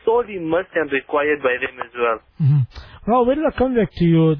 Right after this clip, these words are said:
Speaker 2: your father had any, any interactions and connection with Maulana Sadruddin Saab?
Speaker 1: Ji, Maulana, they were very, very good friends for
Speaker 2: So is it
Speaker 1: many
Speaker 2: po-, is
Speaker 1: years.
Speaker 2: it not possible to get him on the program also, uh, since, you know, also Brother Ridwan is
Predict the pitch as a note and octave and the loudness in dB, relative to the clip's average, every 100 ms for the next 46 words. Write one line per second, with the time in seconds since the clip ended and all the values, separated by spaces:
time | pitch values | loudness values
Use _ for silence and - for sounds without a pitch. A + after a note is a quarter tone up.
0 | D#3 D3 D#3+ F3 G#3+ A3 G#3+ G#3 G3+ G3 | -6 -4 -2 0 0 0 0 0 -2 -2
1 | F#3 F#3 F3 F3+ F#3 F3+ F#3 F3+ - F#3 | -2 -4 -4 -4 -2 -2 -2 -4 -2 -2
2 | E3 D3 D#3+ E3+ D3+ F3 E3 D3+ D#3 D3+ | 0 0 0 0 0 0 0 2 0 0
3 | - D#3 D#3 D3 E3 E3+ F#3 F3+ - - | -2 -2 0 0 0 -2 -2 -6 -8 -16
4 | _ _ _ - - E3 C4+ D4+ B3+ C#4+ | _ _ _ -12 -6 -2 0 0 0 0
5 | C4+ F#3+ G3 E3+ D#3 A#3+ D4+ G3 G3 D#3 | 0 0 0 0 -2 -2 -2 -2 -2 -4
6 | D#3 - G#3+ G#3+ - G3+ G3+ G3 C4 B3+ | -4 -4 -4 -4 -2 0 2 0 -4 -6
7 | A3+ A3+ C4+ - C4+ C4 C4+ A3 A#3 B3 | -6 -2 -2 0 -2 -2 -4 -2 -2 0
8 | A#3+ A3 G3+ A#3 A3+ G#3+ G3 D#3+ E3 D#3 | 0 0 0 0 0 0 0 2 2 2
9 | D3+ F#3+ D#3+ F#3 E3+ D#3+ D3+ D3+ D3 D3 | 0 -2 -4 -2 0 0 0 0 0 0
10 | C#3 D3+ D3+ | 0 2 2